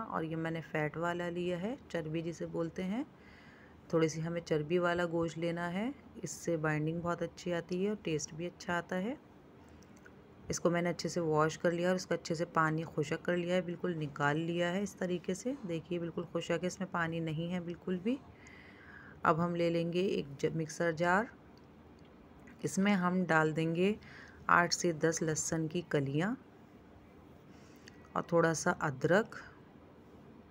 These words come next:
और मैंने ली हैं चार हरी मिर्चें, इनको मैंने कट कर लिया है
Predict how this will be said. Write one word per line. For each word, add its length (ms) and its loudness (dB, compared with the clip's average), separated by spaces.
और 220 6
मैंने 240 4
ली 180 0
हैं 220 2
चार 320 8
हरी 260 0
मिर्चें, 480 -2
इनको 420 -2
मैंने 340 -2
कट 260 -2
कर 180 0
लिया 300 -2
है 180 -4